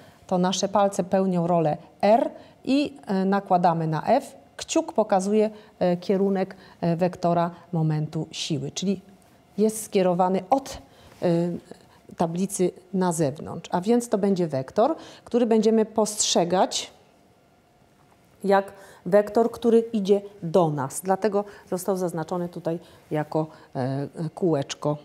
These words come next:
w środku. A więc,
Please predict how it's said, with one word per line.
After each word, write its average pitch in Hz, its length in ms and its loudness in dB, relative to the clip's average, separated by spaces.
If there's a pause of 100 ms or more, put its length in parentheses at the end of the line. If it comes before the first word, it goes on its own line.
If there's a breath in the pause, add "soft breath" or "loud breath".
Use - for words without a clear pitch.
(240)
w - 60 -18
środku. 147 580 -6 (920 soft breath)
A 247 100 0
więc, 240 340 2